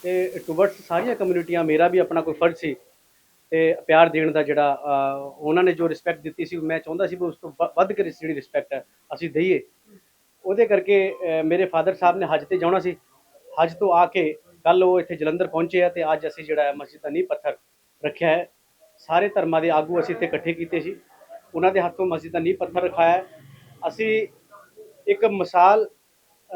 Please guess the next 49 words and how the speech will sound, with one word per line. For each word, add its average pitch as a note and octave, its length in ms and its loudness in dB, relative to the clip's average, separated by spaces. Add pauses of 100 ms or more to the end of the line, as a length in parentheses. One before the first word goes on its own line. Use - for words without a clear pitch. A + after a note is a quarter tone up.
ਅ, - 20 2
ਜਿਹੜੀ G3+ 580 0
ਗੁਰੂ F3+ 240 2
ਸਾਹਿਬ F#3+ 280 2
ਨੇ F3+ 240 0 (640)
ਹਰਿਮੰਦਰ F3+ 360 0
ਸਾਹਿਬ G3 220 2
ਦੀ G3 80 0
ਨੀਂਹ F#3 140 4
ਰੱਖਣ F#3+ 240 -2
ਵੇਲੇ F3+ 300 0 (200)
ਜਦੋਂ D#3 180 -2
ਪੇਸ਼ E3+ 260 0
ਕੀਤੀ E3+ 280 0
ਸੀ, D3+ 240 -6 (400)
ਉਹਨੂੰ F#3 220 2
ਰਹਿੰਦੀ G#3+ 220 0
ਦੁਨੀਆ F#3+ 260 0
ਤੱਕ F3+ 140 -4
ਯਾਦ D#3+ 220 0
ਰੱਖਿਆ D#3+ 280 0
ਜਾਏਗਾ। D3 380 0 (480)
ਉਹ B3+ 160 4
ਸਾਂਝਵਾਦਤਾ G3 680 2
ਦਾ G#3 100 0
ਜਿਹੜਾ G3+ 180 0
ਪੈਗਾਮ F3 480 4
ਹੈ, D3 120 -4 (800)
ਮੈਨੂੰ A3+ 380 2
ਇਹ B3+ 60 -2
ਲੱਗਦਾ A3 300 2
ਹੈ G#3+ 120 4 (440)
ਕਿ G#3+ 100 -4
ਉਹ A#3+ 140 4
ਜਿਹੜੀ A#3+ 160 -6
ਸਾਂਝਵਾਦਤਾ F#3 560 4
ਦੀ G3+ 120 -2
ਕਿਰਨ F#3+ 320 4
ਹੈ, C#3 120 -2 (840)
ਉਹ C4+ 240 2
ਕਿਰਨ B3 260 4
ਨੇ A#3 140 6
ਕਿਤੇ A#3 300 -4
ਨਾ B3+ 100 0
ਕਿਤੇ A3+ 240 -2
ਪੂਰੇ B3 280 -2
ਭਾਰਤ F#3 380 2
ਦੇ F#3+ 120 6
ਵਿੱਚ E3+ 280 0